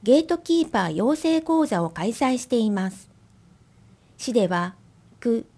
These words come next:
自治会やピーティーエー、各種団体などを対象に、ゲートキーパー養成講座を開催しています。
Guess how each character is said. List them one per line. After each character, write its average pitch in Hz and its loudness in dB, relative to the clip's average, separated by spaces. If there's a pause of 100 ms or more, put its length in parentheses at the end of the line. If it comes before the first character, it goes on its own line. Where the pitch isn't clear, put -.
自 - -8
治 302 -6
会 262 0
や 175 -4 (120)
ピ 226 -2
ー - -6
テ 285 -4
ィ 262 0
ー 240 2
エ 202 0
ー、 - -8 (600)
各 294 -2
種 180 -2
団 247 0
体 311 0
な 311 -2
ど 233 0
を 175 -4
対 202 -4
象 190 -2
に、 185 -4 (420)
ゲ 226 4
ー 320 2
ト 330 -2
キ 330 0
ー 311 0
パ 208 -2
ー 165 -2
養 214 0
成 320 0
講 320 0
座 170 -2
を 160 -2
開 165 -6
催 262 -2
し 247 -12
て 233 -2
い 214 0
ま 185 -4
す。 - -20